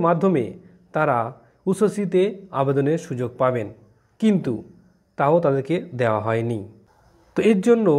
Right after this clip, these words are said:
এই সমস্ত শিক্ষকরা মানসিক দিক দিয়ে বিধ্বস্ত, কারণ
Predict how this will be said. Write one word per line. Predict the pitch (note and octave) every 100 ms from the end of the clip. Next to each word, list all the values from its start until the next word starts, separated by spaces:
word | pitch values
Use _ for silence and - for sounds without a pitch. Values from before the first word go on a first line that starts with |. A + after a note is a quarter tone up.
| D#3
এই | F3+
সমস্ত | G3 G3 G3+ F#3+
শিক্ষকরা | F#3+ - F#3 D3+ A2+ C#3+ - - C#3+ B2
মানসিক | D3 D3+ E3 B2
দিক | C#3 B2
দিয়ে | B2+ B2 C#3+ - - B2+
বিধ্বস্ত, | C3 A#2+ C3 - - G2+ - _ _ -
কারণ | G#3 G3